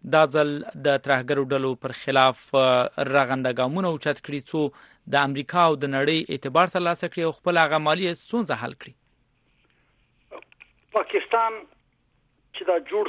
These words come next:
Speaker 2: سو په نولس سوه اووه څلوېښت کې، آه، انګریزان د پاکستان، د هندوستان او پاکستان څخه ووتله. جنګ عمومي دوم وروسته را-، د، د هغه جنګ خلاصېده و.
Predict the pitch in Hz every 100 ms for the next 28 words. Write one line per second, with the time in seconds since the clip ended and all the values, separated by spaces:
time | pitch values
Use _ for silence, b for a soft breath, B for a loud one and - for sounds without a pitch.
0 | - 185 170 180 175 156 - 165 151 156
1 | 185 160 151 160 135 - 143 123 - _
2 | _ _ _ _ _ _ _ _ 151 147
3 | 151 151 147 139 - _ _ _ _ -
4 | 175 175 170 196 190 170 170 - 147 185
5 | 180 170 147 139 147 - 180 160 151 -
6 | - 160 143 - 165 190 170 160 139 117
7 | _ _ _ _ _ _ _ _ 151 208
8 | 185 185 180 190 185 175 208 196 190 -
9 | 180 170 170 151 165 160 160 151 147 175
10 | 143 170 165 170 147 - 160 196 165